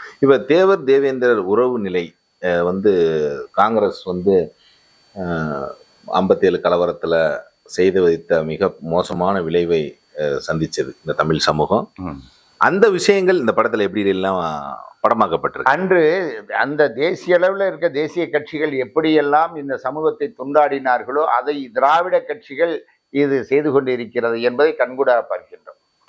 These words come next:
Speaker 2: இன்னைக்கு எப்படியெல்லாம் தேசிய கட்சி காங்கிரஸ் எப்படி பிரித்தாளுகின்ற தன்மையை ஏற்படுத்தினார்களோ அதை இந்த திராவிட கட்சிகள் இன்று செய்து கொண்டிருக்கின்றது. அதுதான் இந்த மக்கள்கள் வந்து, அஹ், விரும்புறாங்க. ஒரு புதிய மாற்றம் வர வேண்டும்,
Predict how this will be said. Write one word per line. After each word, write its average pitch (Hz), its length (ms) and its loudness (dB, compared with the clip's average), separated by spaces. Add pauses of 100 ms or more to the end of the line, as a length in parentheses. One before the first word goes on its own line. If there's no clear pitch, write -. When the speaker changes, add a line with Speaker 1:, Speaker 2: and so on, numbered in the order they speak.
(420)
Speaker 2:
இன்னைக்கு 101 340 2 (440)
எப்படியெல்லாம் 202 840 2
தேசிய 156 320 0
கட்சி 120 280 -6
காங்கிரஸ் 151 540 0
எப்படி 139 320 -4
பிரித்தாளுகின்ற 147 720 0
தன்மையை 139 580 0
ஏற்படுத்தினார்களோ 117 960 0 (280)
அதை 151 360 2
இந்த 151 260 -2
திராவிட 170 540 0
கட்சிகள் 175 720 -8
இன்று 135 640 0 (240)
செய்து 151 360 2
கொண்டிருக்கின்றது. 104 500 -4
அதுதான் 143 500 2
இந்த 185 180 2
மக்கள்கள் 165 460 -2
வந்து, 156 500 0 (240)
அஹ், 143 280 2
விரும்புறாங்க. 160 480 0
ஒரு 113 180 -12
புதிய 190 320 -2
மாற்றம் 156 440 0
வர 135 160 -4
வேண்டும், 120 320 -10